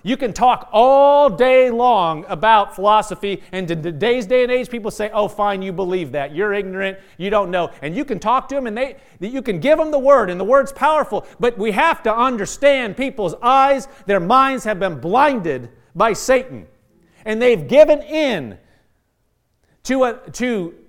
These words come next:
the reasoning, and Satan is a master reasoner, and he's, he's clouded people's judgment and given them ideas, and they, they, people think they're, they're understanding certain things, but they're, they're deceived. And they don't see.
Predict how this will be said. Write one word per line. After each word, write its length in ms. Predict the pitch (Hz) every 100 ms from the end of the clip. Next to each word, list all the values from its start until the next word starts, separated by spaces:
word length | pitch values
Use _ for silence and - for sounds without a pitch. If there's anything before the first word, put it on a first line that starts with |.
| _
the 260 | 143 233 196
reasoning, 680 | 160 339 370 208 185 147 147
and 100 | 165
Satan 340 | - 277 233
is 120 | 226
a 80 | 196
master 500 | 180 254 302 - 247
reasoner, 500 | 208 302 302 226 202
and 80 | 190
he's, 200 | 226 160
he's 240 | 214 202
clouded 480 | - 254 294 269 233
people's 340 | 254 269 214 139
judgment 440 | 240 302 233 214
and 100 | 175
given 220 | 277 254
them 100 | 226
ideas, 460 | 220 190 269 294 202
and 100 | 220
they, 140 | 208 - _ _ _ -
they, 280 | 226 240 214
people 320 | 254 285 254
think 420 | - 294 311 - _ _
they're, 280 | 170 240 226
they're 240 | 190 214 233
understanding 720 | 254 220 - - 277 302 269
certain 280 | - 233 196
things, 260 | 247 247
but 180 | 175 220
they're, 300 | 233 240 240
they're 160 | 175 226
deceived. 760 | 190 - - 330 202 104 - _ _ _ _ _ _ _ _ _ _ _ _ _ -
And 100 | 233
they 80 |
don't 200 | 262 254
see. 580 | - - 359 349 107 -